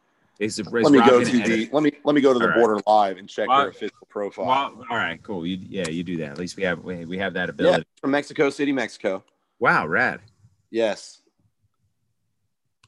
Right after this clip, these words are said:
Speaker 1: Another rad pla-, you, another rad place that we've done a, well, we did a B M X contest in Mexico City. You were there, right?
Speaker 2: Uh, no, I did not get to go to
Speaker 1: Didn't go to
Speaker 2: that
Speaker 1: that
Speaker 2: one.
Speaker 1: one?
Speaker 2: That was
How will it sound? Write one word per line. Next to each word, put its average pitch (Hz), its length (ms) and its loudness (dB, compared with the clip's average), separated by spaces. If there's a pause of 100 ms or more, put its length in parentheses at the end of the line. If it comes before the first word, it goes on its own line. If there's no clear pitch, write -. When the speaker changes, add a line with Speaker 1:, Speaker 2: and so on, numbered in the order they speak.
(200)
Speaker 1:
Another 160 260 2
rad 117 260 4
pla-, 120 160 -2 (140)
you, 120 260 -10
another 117 320 0
rad 90 260 2
place 87 240 -6
that - 80 -10
we've 85 160 -10
done 87 160 -8
a, 82 60 -14 (200)
well, 95 140 -2
we 95 80 -2
did 113 120 0
a 98 40 -2
B 90 140 -4
M 85 100 -4
X 98 120 -6
contest 76 600 -14
in 78 280 -14
Mexico 80 360 -8
City. 71 320 -8
You 131 100 -4
were 147 100 2
there, 85 180 0
right? 117 200 0 (640)
Speaker 2:
Uh, 101 220 4
no, 113 220 2
I 107 100 4
did 110 140 -4
not 113 220 -2
get 110 160 -10
to 107 80 -12
go 110 120 -2
to 107 60 -12
Speaker 1:
Didn't 120 120 -16
go - 60 -4
to 107 60 -2
Speaker 2:
that 101 80 -2
Speaker 1:
that 117 60 0
Speaker 2:
one. 127 220 -6 (880)
Speaker 1:
one? 101 100 -8
Speaker 2:
That 110 100 2
was 107 180 -4